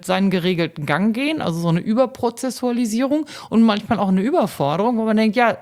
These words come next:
das hättet ihr doch mal eben selber lösen können.“ Das heißt, auf der einen Seite werden sehr enge Fesseln angelegt,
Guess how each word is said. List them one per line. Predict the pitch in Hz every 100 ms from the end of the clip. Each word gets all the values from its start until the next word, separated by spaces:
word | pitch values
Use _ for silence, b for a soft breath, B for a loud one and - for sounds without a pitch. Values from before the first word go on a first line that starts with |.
| - -
das | 190
hättet | 247 269 262
ihr | 208
doch | 226 208
mal | 208
eben | 233 226
selber | 247 254 196
lösen | 147 139 135
können.“ | 135 135 - B B B
Das | - 160
heißt, | 196 208
auf | - 202
der | 190
einen | 196 240
Seite | 220 220 202
werden | 202 202
sehr | 185 190
enge | 190 180
Fesseln | - 190 262 254
angelegt, | - 254 247 247 262 370 - -